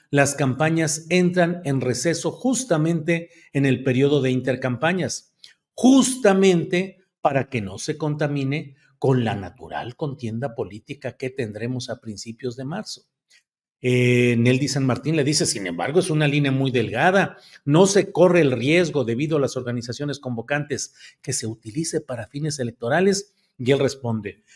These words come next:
"Habrá quien quiera aprovechar eso. Bueno, seguramente, pero van a salir ciudadanos a defender la democracia. Yo esp-, yo aspiraría a que esos mismos ciudadanos,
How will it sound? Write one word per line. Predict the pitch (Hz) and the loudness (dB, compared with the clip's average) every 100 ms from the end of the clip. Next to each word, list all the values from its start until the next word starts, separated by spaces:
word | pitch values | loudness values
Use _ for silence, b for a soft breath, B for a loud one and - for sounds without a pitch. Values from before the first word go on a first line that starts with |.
| b | b
"Habrá | 147 143 175 202 | 4 6 6 6
quien | 202 190 180 | 4 2 6
quiera | 185 185 | 6 8
aprovechar | 185 139 117 113 156 151 - | 4 0 0 0 0 0 0
eso. | 185 - 101 - _ _ | -2 0 -6 -12 _ _
Bueno, | 117 151 135 - - _ _ _ | -4 0 -2 -4 -14 _ _ _
seguramente, | - - - 117 120 107 156 151 139 - _ _ _ | -14 -12 -8 -8 -8 -8 -10 -8 -10 -10 _ _ _
pero | - 117 | -14 -10
van | 117 160 | -4 -2
a | |
salir | 165 123 160 | -2 -2 -2
ciudadanos | 160 160 113 104 143 196 208 - _ _ - | 0 0 2 0 0 0 0 -4 _ _ -12
a | 113 | -8
defender | 120 - 101 98 147 156 | -8 -8 -12 -4 -2 -2
la | 127 110 | -2 -6
democracia. | 101 87 76 - - - _ _ _ _ - | -8 -14 -16 -14 -14 -16 _ _ _ _ -2
Yo | 139 | 0
esp-, | 143 - - - | 0 -2 -14 -6
yo | 131 | -2
aspiraría | 135 - 123 117 127 170 170 170 b b 110 | -2 -2 -4 -2 0 0 0 -4 b b -6
a | - | -2
que | 123 | -2
esos | 123 127 104 | -2 -2 -4
mismos | 117 120 113 | -2 -2 -2
ciudadanos, | 120 101 110 151 170 180 - | -4 -6 -2 0 0 -2 -4